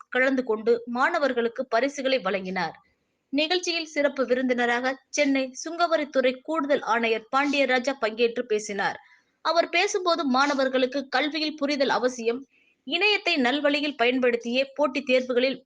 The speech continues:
மாணவ மாணவிகள் வெற்றி பெற வேண்டும், பெண் குழந்தைகள்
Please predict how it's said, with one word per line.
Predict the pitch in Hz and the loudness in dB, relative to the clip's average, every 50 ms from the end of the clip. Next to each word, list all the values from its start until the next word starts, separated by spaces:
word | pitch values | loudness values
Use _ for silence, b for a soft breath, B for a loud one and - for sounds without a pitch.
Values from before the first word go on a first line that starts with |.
| _ | _
மாணவ | - 226 247 269 302 320 277 269 233 | -2 2 2 2 2 2 2 0 2
மாணவிகள் | 220 220 240 262 269 240 240 240 262 240 | 2 2 2 2 2 2 2 0 0 2
வெற்றி | 208 226 226 - 269 | 2 0 0 0 -4
பெற | 254 233 226 220 | 0 0 0 0
வேண்டும், | 202 208 226 220 220 226 233 233 233 _ _ _ _ _ _ _ _ _ _ _ - | 2 0 0 0 0 -2 -4 -6 -10 _ _ _ _ _ _ _ _ _ _ _ 0
பெண் | 330 381 403 - | 0 0 0 0
குழந்தைகள் | - 370 349 330 302 294 294 285 302 311 | 2 2 2 4 4 2 2 2 2 0